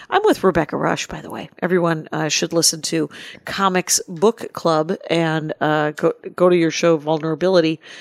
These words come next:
the first Tuesday of the month at El Cid. And see how I did that? That was pretty seamless. Did you feel that? Did you feel the seamlessness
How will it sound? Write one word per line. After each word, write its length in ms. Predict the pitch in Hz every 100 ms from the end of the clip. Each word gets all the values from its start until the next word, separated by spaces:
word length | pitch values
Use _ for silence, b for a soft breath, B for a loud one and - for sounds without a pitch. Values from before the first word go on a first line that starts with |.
| B _
the 80 | -
first 260 | - 160 -
Tuesday 300 | 170 160 165
of 80 |
the 60 | 160
month 220 | 160 151
at 120 | 165 -
El 220 | 160 165
Cid. 500 | - - 196 170 180 B B B B B _
And 300 | - 175 160 -
see 120 | -
how 80 | 190
I 40 | 175
did 140 | 165
that? 160 | 196 -
That 80 |
was 120 | - -
pretty 200 | 165 160
seamless. 540 | - 160 165 - - - -
Did 40 |
you 60 | -
feel 160 | 185
that? 220 | 170 185 -
Did 100 | -
you 60 |
feel 160 | 180 156
the 80 | 156
seamlessness 800 | 175 160 175 - 185 180 -